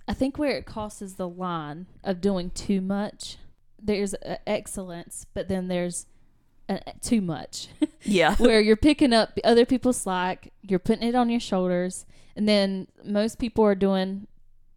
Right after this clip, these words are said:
Speaker 1: and I've, I'm guilty of this, you'll do three-person job, and then you wonder why in the world you come home exhausted, stressed out, because you're doing too much.
Speaker 2: And that, that's not healthy either, 'cause you don't have enough time for your family.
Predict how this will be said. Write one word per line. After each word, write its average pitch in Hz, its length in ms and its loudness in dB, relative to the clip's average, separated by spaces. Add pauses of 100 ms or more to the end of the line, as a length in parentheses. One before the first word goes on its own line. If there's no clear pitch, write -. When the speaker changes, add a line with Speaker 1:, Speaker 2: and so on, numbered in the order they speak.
(260)
Speaker 1:
and 202 120 -4
I've, 214 280 -2
I'm 208 180 -6
guilty 202 320 -2
of 175 100 -4
this, 175 360 -6 (240)
you'll 202 220 2
do 196 320 0
three-person 196 760 -6
job, 190 420 -2 (760)
and 214 160 4
then 196 360 2
you 196 120 -2
wonder 220 300 0
why 196 420 -4
in 190 60 -6
the 190 80 -6
world 190 320 0
you 180 380 -6 (280)
come 208 200 -4
home 190 400 -6
exhausted, 175 680 -8
stressed - 420 -8
out, 165 280 -10 (480)
because 208 280 0
you're 185 200 -2
doing 175 560 -2 (160)
too 170 160 -8
much. 156 480 -14 (200)
Speaker 2:
And 175 140 -4
that, 185 220 2 (240)
that's 175 260 -2
not 160 140 0
healthy 156 300 -2
either, 151 200 -2
'cause - 180 -6
you 147 60 -4
don't 170 100 -2
have 147 120 -4
enough 139 140 -10
time 139 200 -4
for - 120 -12
your 151 100 -10
family. - 480 -18